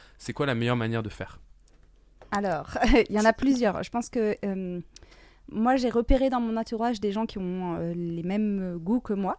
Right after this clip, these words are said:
Speaker 2: donc ça devient mes référents. Euh, ensuite, il faut pas avoir peur de ne pas finir un livre,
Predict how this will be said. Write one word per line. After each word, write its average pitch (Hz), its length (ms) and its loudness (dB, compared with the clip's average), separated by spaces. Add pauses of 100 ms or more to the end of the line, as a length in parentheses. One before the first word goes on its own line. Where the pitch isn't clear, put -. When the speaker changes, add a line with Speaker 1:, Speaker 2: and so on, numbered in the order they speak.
Speaker 2:
donc 185 260 -8
ça 180 160 -4
devient 185 360 -4
mes 196 100 -4
référents. 190 420 -4 (800)
Euh, 185 360 -4
ensuite, 202 400 -6
il 262 60 -4
faut 214 160 -4
pas 254 280 2
avoir 226 320 -2
peur 254 340 0
de 208 180 -4
ne 208 120 -2
pas 277 220 0
finir 214 360 -2
un 180 60 -2
livre, 269 300 -4